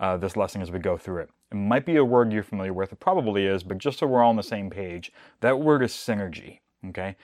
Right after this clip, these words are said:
And what is synergy? Synergy is when two things work together to create an effect that is greater than just those two things combined, right? Um, an example of synergy would be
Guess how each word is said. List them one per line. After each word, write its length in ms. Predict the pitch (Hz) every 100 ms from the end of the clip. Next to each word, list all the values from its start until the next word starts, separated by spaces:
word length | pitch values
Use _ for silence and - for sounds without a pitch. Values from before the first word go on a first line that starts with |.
| - -
And 180 | 110 107
what 120 | 131
is 100 | 135
synergy? 420 | 131 110 107 95
Synergy 680 | 92 - 170 202 147 123 123
is 400 | 95 117 113 107 - - -
when 280 | 113 113
two 320 | 113 - 190 208
things 480 | - 120 117 117
work 320 | 101 110 127 -
together 640 | 139 113 98 92 98 113 _ _ -
to 120 | -
create 580 | - - 113 113 131 -
an 100 | 123
effect 560 | 110 - - 110 95 - _ _
that 140 | 113 107
is 180 | 104 92
greater 720 | - 107 120 139 113 92 92 - _ -
than 160 | 107
just 220 | 104 107 -
those 180 | 104
two 220 | - - 101
things 540 | 101 90 92 90 - _ -
combined, 540 | - 87 80 69 - -
right? 240 | 101 92 - - -
Um, 420 | 104 104 101 101 98 _
an 100 | 143
example 600 | 135 117 101 131 135 135
of 100 | 127
synergy 500 | - 123 113 98 101
would 220 | 95 98 87
be 320 | 98 101